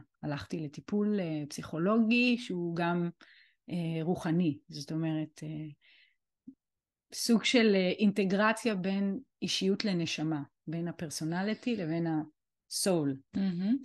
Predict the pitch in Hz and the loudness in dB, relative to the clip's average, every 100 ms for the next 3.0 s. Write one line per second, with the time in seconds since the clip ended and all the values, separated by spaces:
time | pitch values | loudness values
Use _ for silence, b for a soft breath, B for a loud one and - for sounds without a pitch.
0 | - - 175 151 170 165 160 160 160 - | -6 -8 -6 -2 0 0 0 -2 -2 -6
1 | _ _ 147 160 165 170 180 190 220 202 | _ _ -12 -8 -4 -2 0 2 4 4
2 | 180 175 170 160 156 151 165 262 - - | 4 2 0 0 0 2 2 0 -6 -14